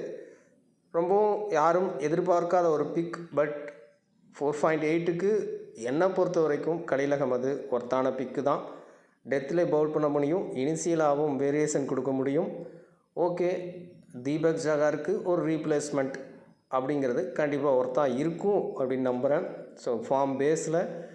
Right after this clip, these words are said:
ஓரளவுக்கு அப்படிங்கிற இடத்துலையும் இருக்கார் கலீல் அகமது. ஓ, ஒரு, ஒரு வெல் பிக் தான். ரச்சன் ரவீந்திரா ஆப்வியஸாக திரும்ப போவாங்க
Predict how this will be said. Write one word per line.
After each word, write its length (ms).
ஓரளவுக்கு 800
அப்படிங்கிற 360
இடத்துலையும் 380
இருக்கார் 640
கலீல் 240
அகமது. 340
ஓ, 360
ஒரு, 360
ஒரு 200
வெல் 240
பிக் 200
தான். 380
ரச்சன் 280
ரவீந்திரா 600
ஆப்வியஸாக 500
திரும்ப 380
போவாங்க 440